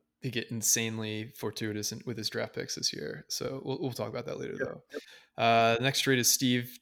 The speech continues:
Speaker 1: also traded for Emmanuel Sanders from Henry, and he gave up a second-round pick in twenty twenty-two,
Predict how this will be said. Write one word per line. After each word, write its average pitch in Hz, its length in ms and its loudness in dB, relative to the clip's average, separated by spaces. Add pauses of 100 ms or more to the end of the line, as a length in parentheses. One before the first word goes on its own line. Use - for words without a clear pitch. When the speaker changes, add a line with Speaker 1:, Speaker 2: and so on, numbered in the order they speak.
(120)
Speaker 1:
also 120 460 4
traded 113 360 0
for 123 480 4
Emmanuel 113 340 0
Sanders 135 600 4
from 104 480 -6 (300)
Henry, 131 500 0
and 113 100 -4
he 110 120 -4
gave 113 200 -2
up 107 120 -6
a 104 60 -4
second-round 120 480 2
pick 113 200 -2
in 107 60 -8
twenty 107 200 -8
twenty-two, 117 600 -2